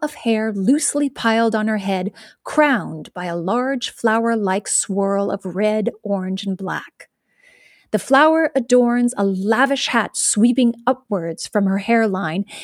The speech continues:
and fanning into and beyond the upper left corner of the composition. Picasso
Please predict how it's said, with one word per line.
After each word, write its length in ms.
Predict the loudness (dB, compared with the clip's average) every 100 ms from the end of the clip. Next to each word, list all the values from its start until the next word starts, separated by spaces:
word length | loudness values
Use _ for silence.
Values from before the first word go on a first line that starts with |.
| -2
and 160 | 0 2
fanning 440 | 0 2 0 0
into 440 | 2 2 2 -2 0
and 100 | 0
beyond 520 | 2 2 2 2 0
the 100 | 0 -2
upper 240 | -2 0
left 320 | 0 -2 -4 -6
corner 320 | -2 0 0
of 60 |
the 80 | -4
composition. 800 | -4 -4 -4 -2 -4 -4 -8 -10 _ _ _ _ _ _ -20 -20 -8 -2
Picasso 580 | 0 2 2 2 2